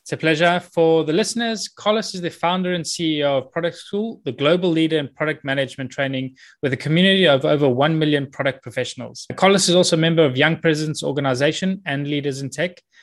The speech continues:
And prior to Product School, he was the co-founder and C E O of Flock, the largest marketplace for online courses in Latin America. So my first question for you, Carlos, is what's the biggest shift you've seen in product management from the time you started Product School to today?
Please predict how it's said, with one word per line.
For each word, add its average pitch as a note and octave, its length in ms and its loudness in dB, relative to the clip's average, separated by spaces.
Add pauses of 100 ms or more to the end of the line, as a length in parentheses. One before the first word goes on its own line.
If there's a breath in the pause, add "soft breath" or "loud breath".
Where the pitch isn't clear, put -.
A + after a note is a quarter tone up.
(140 soft breath)
And C3+ 100 -8
prior G#3+ 200 2
to - 140 -18
Product E3+ 280 -4
School, E3 320 -4
he D3 120 -6
was C#3 120 -6
the C3 80 -6
co-founder D#3+ 560 -2
and C#3 120 -6
C D3 200 -8
E D3 60 -2
O C3+ 80 0
of - 120 -8
Flock, - 320 -8 (320 soft breath)
the B2+ 60 -2
largest E3 360 0
marketplace C#3 540 -4
for - 160 -12
online C3+ 300 -4
courses B2+ 440 -6
in A#2+ 80 -6
Latin A#2+ 300 -6
America. A2+ 460 -8 (460 loud breath)
So D3 420 4 (240)
my D#3+ 100 2
first G#3+ 240 2
question F#3+ 280 -2
for F#3 100 -2
you, D#3+ 80 -2
Carlos, D3+ 340 0
is C#3 240 -4 (720 soft breath)
what's G#3 220 -2
the E4+ 80 -2
biggest F3+ 360 0
shift - 380 -2
you've D3+ 220 0
seen D3 300 -4
in B2 100 -4
product C#3 320 -2
management C3 680 -6
from C#3+ 180 -6
the C3+ 60 -6
time E3+ 320 -4
you E3+ 80 0
started C#3+ 420 -6
Product C3 300 -6
School B2+ 400 -6
to B2+ 140 -10
today? A2+ 340 -4